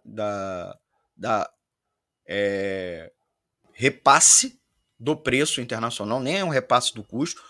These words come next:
houve também aumento dos custos de pro-, da, de produção do, de alimentos, como eu falei, energia elétrica ali, e combustíveis.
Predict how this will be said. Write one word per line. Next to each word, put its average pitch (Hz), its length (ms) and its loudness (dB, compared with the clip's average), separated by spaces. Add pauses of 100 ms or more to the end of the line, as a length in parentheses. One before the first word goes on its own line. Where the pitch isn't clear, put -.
(140)
houve 156 300 2
também 139 240 2
aumento 127 420 -2
dos 117 300 -8
custos 113 680 -10 (520)
de 110 180 -6
pro-, 143 220 -8
da, 139 280 4
de 120 220 -4
produção 151 760 0
do, 110 480 -4
de 110 140 -2
alimentos, 120 680 -2
como 110 200 -8
eu 107 60 -6
falei, 101 260 -2
energia 98 340 -4
elétrica 113 520 2
ali, 95 200 -6 (420)
e - 80 -18
combustíveis. 147 880 -2